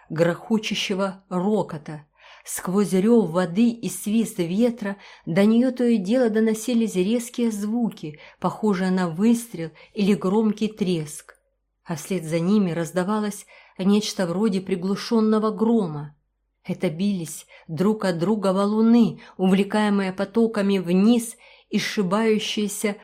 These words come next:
во время падения, и зазубренные обломки скалы, кувырком летящие с горы, с грохотом подпрыгивая на крепко держащихся утесах.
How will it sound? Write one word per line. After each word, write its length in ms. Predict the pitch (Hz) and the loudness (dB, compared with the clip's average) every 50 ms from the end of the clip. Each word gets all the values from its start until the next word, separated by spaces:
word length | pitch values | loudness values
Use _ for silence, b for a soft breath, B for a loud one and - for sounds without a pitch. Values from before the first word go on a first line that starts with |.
| _ - | _ -2
во 180 | 175 202 196 | 2 2 2
время 320 | 180 190 202 220 214 208 202 | 4 4 4 4 4 4 2
падения, 840 | 208 - 214 214 208 208 214 202 170 151 151 151 147 147 147 - _ _ _ _ _ _ - | 0 0 0 0 2 0 0 0 0 -2 -4 -6 -8 -8 -10 -12 _ _ _ _ _ _ -4
и 140 | - 196 | -2 -2
зазубренные 1080 | 160 156 185 180 170 165 151 151 220 240 247 190 170 165 165 160 156 156 151 151 180 - _ - | 0 0 0 -2 -2 -4 -4 0 0 0 2 0 0 -2 -4 -4 -6 -6 -8 -10 -12 -12 _ -4
обломки 640 | 202 190 160 175 185 202 226 226 220 202 - 214 | -4 -4 -2 -2 0 2 2 2 2 0 -2 -4
скалы, 680 | 185 - - - - 214 214 208 190 170 151 147 147 B B B B B B _ | -8 -8 -10 -8 -6 -4 -4 -2 -4 -4 -6 -8 -10 B B B B B B _
кувырком 680 | - 208 196 180 202 185 190 - - 233 233 233 220 208 | 2 4 4 6 4 2 0 -2 2 4 6 6 6 4
летящие 800 | 185 185 180 185 - 208 202 208 202 - - - - 196 190 | 2 0 -4 -4 -4 -2 -2 -2 -2 -4 -6 -6 -6 -6 -4
с 140 | 175 170 165 | -4 -4 -2
горы, 580 | 139 180 175 175 170 185 214 233 233 233 B B B B B - | -2 0 -2 0 0 2 2 2 2 0 B B B B B -6
с 180 | 165 147 151 | -6 -4 -4
грохотом 760 | 151 143 - 175 180 214 240 254 233 - 220 208 - 214 208 202 | -4 -4 -2 0 2 2 2 2 0 -2 -6 -4 -2 -2 -2 -2
подпрыгивая 840 | 214 214 208 - - 202 214 214 190 196 208 190 202 202 196 196 B B B B B | -2 -4 -6 -6 -4 -2 -2 0 0 0 0 0 0 -2 -4 -4 B B B B B
на 140 | - 175 175 | -2 -2 -2
крепко 500 | 170 - 180 175 180 175 180 - 165 151 | -2 -2 -2 -2 -2 -2 -4 -6 -8 -6
держащихся 1080 | 151 147 165 156 147 139 151 175 196 208 - - - 208 185 - - - - 190 185 185 - _ _ _ _ | -4 -4 -4 -4 -6 -6 -6 -4 -4 -4 -6 -8 -8 -10 -10 -10 -10 -8 -8 -8 -8 -8 -12 _ _ _ _
утесах. 840 | - 202 196 - - 180 160 156 147 - - 147 147 - - _ | -2 -2 -2 -2 -4 -6 -4 -6 -8 -10 -12 -14 -14 -16 -20 _